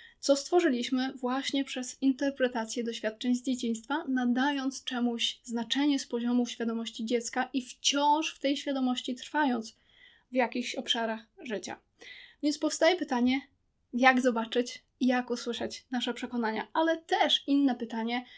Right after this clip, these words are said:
jakie warto sobie zadać, czy na pewno potrzebujemy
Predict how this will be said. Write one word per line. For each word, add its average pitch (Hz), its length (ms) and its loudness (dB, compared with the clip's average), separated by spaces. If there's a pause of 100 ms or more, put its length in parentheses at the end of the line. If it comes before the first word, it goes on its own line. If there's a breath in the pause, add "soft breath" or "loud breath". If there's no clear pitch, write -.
(260 loud breath)
jakie 254 220 2
warto 277 240 0
sobie 254 240 0
zadać, 262 520 0
czy 269 180 0
na 247 300 4
pewno 240 720 2 (220)
potrzebujemy 254 800 2